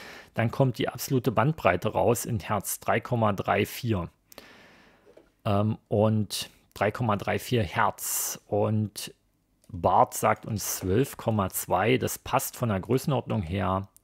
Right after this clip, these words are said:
ist aber trotzdem grandios falsch, weil die richtige Antwort sind drei Komma drei vier. Okay, alles sehr fragwürdig, was hier steht.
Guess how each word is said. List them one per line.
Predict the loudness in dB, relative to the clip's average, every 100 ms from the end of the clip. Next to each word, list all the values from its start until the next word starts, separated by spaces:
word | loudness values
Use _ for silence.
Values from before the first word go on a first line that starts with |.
| -14
ist | -12 -8
aber | -6 -6
trotzdem | -8 -10 -6 -6
grandios | -4 0 4 4 6
falsch, | 6 6 4
weil | 0 0
die |
richtige | -4 -8 -12 -12
Antwort | -10 -8 -8 -8
sind | -12 -12 -14 -14
drei | -12 -10
Komma | -8 -8
drei | -8 -10
vier. | -10 -16 -16 -18 -20 -18 -20 -20 -20 -20 -20 _
Okay, | 2 2 -4 -10 -14 -20 _ _ _ _ -20 _
alles | 0 4 4 2 -8 -12 _ _ _ _ _
sehr | -4 -2
fragwürdig, | -2 -4 -4 -8 -6
was | -6 -6
hier | -10
steht. | -2 -2 -2